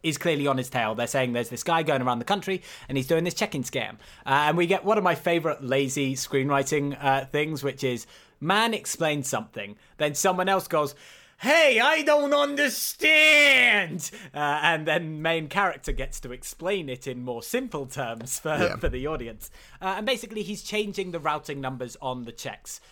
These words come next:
Speaker 1: so that, uh, instead of
Speaker 2: Mm-hmm.
Speaker 1: being, he's checking them in New York, but instead of, he's changed the routing number, so it's gonna go all the way over to San Francisco before it comes all the way back to New York, and that means it's gonna be two weeks
Speaker 2: Yeah.
Speaker 1: before anyone realise it's bounced.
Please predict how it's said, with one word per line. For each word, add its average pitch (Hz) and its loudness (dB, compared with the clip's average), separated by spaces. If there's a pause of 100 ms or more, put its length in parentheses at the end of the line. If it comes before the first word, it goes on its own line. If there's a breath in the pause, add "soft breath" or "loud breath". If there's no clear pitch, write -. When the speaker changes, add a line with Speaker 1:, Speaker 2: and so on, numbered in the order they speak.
Speaker 1:
so 151 -4
that, 139 -8
uh, 135 -4
instead 180 -6
of 180 -4
Speaker 2:
Mm-hmm. 156 0
Speaker 1:
being, 131 -4
he's 135 -12
checking 220 -6
them 180 -8
in 165 -8
New 151 -10
York, 185 -6
but 143 -8
instead 151 -8
of, 165 -8 (100)
he's 147 -14
changed 220 -8
the 165 -10
routing 139 -6
number, 139 -6 (220 loud breath)
so 180 -4
it's 156 -8
gonna 151 -6
go 139 -4
all 269 -6
the 226 -6
way 202 -4
over 160 -8
to - -18
San 143 -10
Francisco 190 -10 (100)
before 262 -4
it - -14
comes 165 -8
all 151 -8
the 139 -8
way 127 -6
back 196 -6
to 180 -16
New 185 -10
York, 185 -8 (300 loud breath)
and 180 -8
that - -10
means 160 -10
it's 147 -12
gonna 156 -8
be 156 -12
two 220 -10
weeks 151 -2
Speaker 2:
Yeah. 98 -2
Speaker 1:
before 139 -6
anyone 127 -6
realise 113 -8
it's 107 -20
bounced. - -16